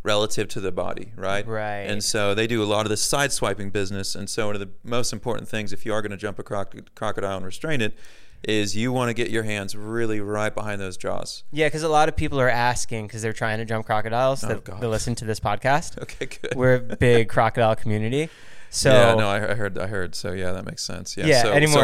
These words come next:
Speaker 1: when
Speaker 2: advice?
Speaker 1: you guys are doing that, the key is,
Speaker 2: <laughs>
Speaker 1: um, no, I mean, when I do that, like, yeah, the, the hips and the shoulders, uh, you know, especially really kinda in front of the shoulders by the neck. So I try to sit on the hips and then control behind the neck. And so, yeah, now you guys know how to do it.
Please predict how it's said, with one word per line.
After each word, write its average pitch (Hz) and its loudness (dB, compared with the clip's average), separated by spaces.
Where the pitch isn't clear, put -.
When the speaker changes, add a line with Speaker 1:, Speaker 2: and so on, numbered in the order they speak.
Speaker 1:
when 143 4
Speaker 2:
advice? - 6
Speaker 1:
you - 6
guys 139 4
are 143 2
doing 160 0
that, 101 -2
the - 0
key 220 0
is, - 4
Speaker 2:
<laughs> - -6
Speaker 1:
um, 101 0
no, 127 2
I 113 4
mean, 120 0
when 120 0
I 120 0
do 120 0
that, 117 0
like, 104 -2
yeah, 107 0
the, 101 -4
the 107 -2
hips - -2
and 107 -8
the 98 -6
shoulders, 104 -4
uh, 104 -4
you - -4
know, 104 -2
especially 113 -6
really 113 0
kinda 110 -4
in 104 -6
front 127 -2
of 120 0
the 117 -2
shoulders 101 -4
by 104 -2
the 98 -4
neck. 98 -4
So - -2
I 101 -2
try 110 -4
to 104 -4
sit 127 -2
on 120 -2
the 120 -2
hips - 0
and 101 -6
then 101 0
control 110 -2
behind 107 -4
the 98 -4
neck. 101 -4
And 98 -8
so, 101 0
yeah, 123 0
now 113 0
you 117 -2
guys 120 -2
know 120 -4
how 120 -4
to 117 -6
do 156 -8
it. - -14